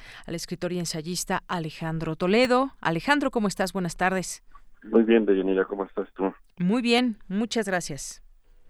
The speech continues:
Speaker 1: Cuéntanos, platícanos. El día de hoy nos vas a hablar de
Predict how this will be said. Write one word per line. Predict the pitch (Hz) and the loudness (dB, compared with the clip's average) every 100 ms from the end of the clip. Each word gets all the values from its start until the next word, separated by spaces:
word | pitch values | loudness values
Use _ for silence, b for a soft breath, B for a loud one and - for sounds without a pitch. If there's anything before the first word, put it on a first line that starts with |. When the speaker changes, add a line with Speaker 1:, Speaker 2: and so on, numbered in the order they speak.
| - - - - - - - | -20 -20 -18 -18 -20 -20 -8
Speaker 1:
Cuéntanos, | 214 196 165 143 | -4 -2 -4 -10
platícanos. | - 185 220 208 190 170 190 | -4 -2 -2 -2 -2 0 -2
El | 180 | 2
día | 240 247 240 226 202 | 6 8 8 6 4
de | 170 208 | 4 6
hoy | 254 294 | 6 6
nos | 285 196 175 | 2 0 0
vas | 202 208 | -2 2
a | 202 185 - | 2 2 0
hablar | 175 185 190 185 | -2 2 0 0
de | 196 | -2